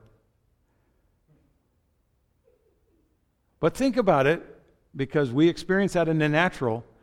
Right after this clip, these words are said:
We kinda do that with God, don't we? We kinda think, "Eh, maybe I've interrupted him one too many times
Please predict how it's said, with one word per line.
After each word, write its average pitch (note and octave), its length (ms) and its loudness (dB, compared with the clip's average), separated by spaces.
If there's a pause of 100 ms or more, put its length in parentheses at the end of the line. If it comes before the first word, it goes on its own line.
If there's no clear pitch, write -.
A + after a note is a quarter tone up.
(400)
We C3+ 140 -2
kinda G3 280 0
do D#3 140 2
that C#3 160 4
with B2+ 140 -4
God, C#3 300 -6
don't B2 140 -6
we? D#3+ 180 -8 (1400)
We C3+ 140 -2
kinda D#3+ 240 4
think, D3 280 -2 (520)
"Eh, D3+ 320 -4 (840)
maybe B2+ 320 -6
I've A#2+ 140 -6
interrupted B2+ 500 -6
him G#2+ 180 -6
one A2+ 240 -4
too A2+ 140 -6
many G#2 180 -6
times - 500 -18